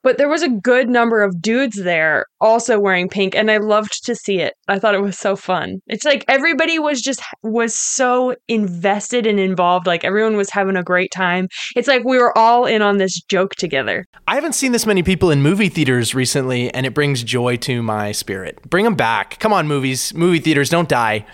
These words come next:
Speaker 1: No, they won't. If Tom Cruise has anything to say about it, they won't.
Speaker 2: Right, or Greta Gerwig. Uh, you know who I loved in this movie, Carlin?
Speaker 1: Mm-hmm.
Speaker 2: Kate McKinnon. Crazy, Bar-, A K A Crazy
Speaker 1: Crazy
Speaker 2: Barbie.
Speaker 1: Barbie.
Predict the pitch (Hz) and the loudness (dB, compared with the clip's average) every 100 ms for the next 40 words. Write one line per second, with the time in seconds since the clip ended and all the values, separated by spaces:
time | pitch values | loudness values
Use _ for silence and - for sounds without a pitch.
0 | - - _ _ - 214 196 196 190 185 | -20 -20 _ _ -6 -2 0 0 0 0
1 | 214 311 226 214 202 233 - 330 359 320 | 0 0 2 0 0 -4 -2 -2 0 -4
2 | 269 214 208 196 202 190 180 185 175 170 | -4 -4 -2 -2 -2 -4 -4 -2 -2 0
3 | 165 165 165 - _ _ _ _ _ - | 0 0 -2 -6 _ _ _ _ _ -4
4 | 180 170 151 147 _ _ _ 135 139 - | -2 0 -2 -6 _ _ _ -2 -2 0
5 | 151 143 139 127 123 120 127 127 110 101 | 2 2 2 0 0 2 0 2 0 -4
6 | - - - 175 160 147 175 180 208 208 | -14 -20 -4 0 2 0 0 2 2 4
7 | 160 156 170 170 175 170 175 165 170 170 | 2 2 2 0 0 0 0 0 2 0
8 | 160 170 170 - 220 202 240 214 190 208 | 0 -2 -6 -8 -8 -2 0 0 -2 -4
9 | - - 151 156 139 - 127 117 104 104 | -4 -2 0 0 -4 -2 -2 -2 -2 -4
10 | - _ _ - 196 175 139 123 - 170 | -8 _ _ -2 0 2 0 -2 -2 -2
11 | 156 165 127 120 - 151 139 127 359 359 | 0 0 0 -4 -2 0 2 2 2 2
12 | 349 330 330 320 302 285 | 2 2 4 4 4 2